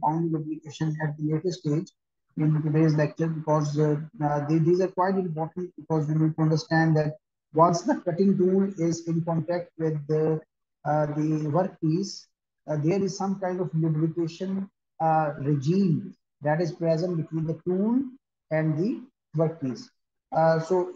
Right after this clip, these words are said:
we need to understand what kind of regimes can be present and how those regimes change from, uh, boundary lubrication to hydrodynamic to elastohydrodynamic. We need to understand that. So after that,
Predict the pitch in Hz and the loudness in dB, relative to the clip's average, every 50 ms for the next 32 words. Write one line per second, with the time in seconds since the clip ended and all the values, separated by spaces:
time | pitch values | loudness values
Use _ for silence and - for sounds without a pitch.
0 | _ _ - - 156 190 196 196 202 208 196 202 196 180 175 175 185 165 - - | _ _ -4 0 4 4 4 4 4 2 0 0 -2 -2 -2 -2 -4 -4 -4 -4
1 | 180 180 180 185 175 175 180 175 - - 170 170 175 156 143 147 151 147 131 139 | -2 0 0 0 0 -2 -2 -2 -2 -2 -2 0 0 0 -2 0 0 0 0 0
2 | 151 170 175 180 175 165 - - 165 175 180 180 175 170 165 165 147 151 151 147 | 0 0 0 0 -2 -4 -6 -6 -4 -2 -2 -2 0 0 -2 -2 -2 -4 -6 -4
3 | 151 165 165 165 160 143 131 143 165 175 175 170 170 160 156 147 147 151 165 156 | -4 -2 -2 -2 -2 0 2 2 2 2 2 -2 -6 -10 -10 -6 -4 -2 -2 -2
4 | 147 143 143 131 127 147 160 160 160 165 160 - - 151 151 156 156 151 - - | -2 -2 -4 -4 -4 -2 -2 -2 -2 -2 -4 -4 -4 -2 0 0 0 0 -2 -8
5 | - _ _ _ - 160 156 151 151 147 - _ _ _ _ _ _ _ _ - | -18 _ _ _ -4 -2 0 0 -2 -4 -6 _ _ _ _ _ _ _ _ -2
6 | 147 151 151 147 147 143 143 143 143 131 151 151 160 165 170 180 175 175 160 156 | 0 2 2 2 2 0 -2 -2 0 2 2 2 4 2 2 2 0 0 0 -2
7 | 165 165 160 170 160 160 - 170 165 160 160 139 143 147 147 143 160 160 160 160 | -4 -2 -2 -4 -4 -4 -4 -4 -2 -2 -2 -2 -2 -2 -2 -2 -2 -2 -2 -2
8 | 160 156 156 160 160 160 156 151 - 156 147 147 - _ _ _ - - 151 160 | -2 -2 -2 -2 -2 -4 -4 -6 -8 -10 -10 -10 -12 _ _ _ -10 -4 0 0
9 | 165 165 165 - 175 160 160 160 160 151 156 151 151 156 160 156 165 165 165 165 | 0 0 0 0 2 2 2 2 2 0 0 -2 -2 -4 -4 -2 0 2 4 4
10 | 165 160 - 156 151 147 - 143 - 147 143 131 131 127 123 120 120 - _ _ | 4 2 0 0 -2 0 -2 -2 -4 -4 -4 -2 -2 -4 -4 -6 -8 -10 _ _
11 | _ _ _ _ _ _ _ _ _ _ _ _ _ _ _ _ _ _ _ _ | _ _ _ _ _ _ _ _ _ _ _ _ _ _ _ _ _ _ _ _
12 | _ _ _ _ _ _ _ _ _ _ _ _ _ _ _ _ _ _ _ _ | _ _ _ _ _ _ _ _ _ _ _ _ _ _ _ _ _ _ _ _
13 | _ _ _ _ _ _ - - 196 202 202 202 202 202 - - 185 185 170 180 | _ _ _ _ _ _ -2 4 6 8 8 8 8 6 6 6 8 8 8 6
14 | 233 226 202 190 208 202 214 202 | 2 2 4 6 6 6 4 4